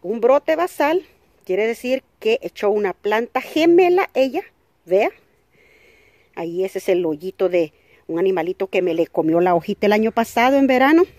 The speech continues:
Y ella va ahí en progreso, lenta pero segura.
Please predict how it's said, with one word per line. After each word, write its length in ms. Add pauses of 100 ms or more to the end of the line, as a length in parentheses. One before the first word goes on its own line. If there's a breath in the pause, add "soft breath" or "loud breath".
(140)
Y 140
ella 240
va 200 (140)
ahí 340 (340 loud breath)
en 220
progreso, 680
lenta 720 (120)
pero 360
segura. 800